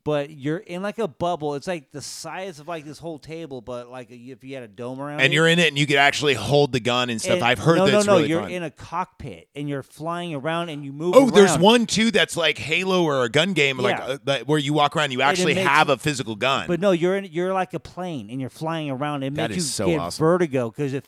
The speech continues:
Speaker 1: feels like you're really moving.
Speaker 2: Did
Speaker 1: It
Speaker 2: you ever play Ace, uh, Combat?
Speaker 1: Which
Speaker 2: Uh,
Speaker 1: one?
Speaker 2: the, the
Speaker 1: Four,
Speaker 2: latest
Speaker 1: five, or
Speaker 2: one?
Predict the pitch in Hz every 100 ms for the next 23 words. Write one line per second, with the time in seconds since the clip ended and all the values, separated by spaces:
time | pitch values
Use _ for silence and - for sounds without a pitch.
0 | - 175 156 117 120 147 123 127 127 147
1 | 135 127 139 135 127 110 139 196 392 370
2 | - - 165 165 190 - 143 151 - -
3 | - 127 113 104 98 - 123 123 135 139
4 | 120 _ 139 120 120 151 95 73 _ _
5 | _ - 143 131 147 127 131 151 160 165
6 | 196 208 202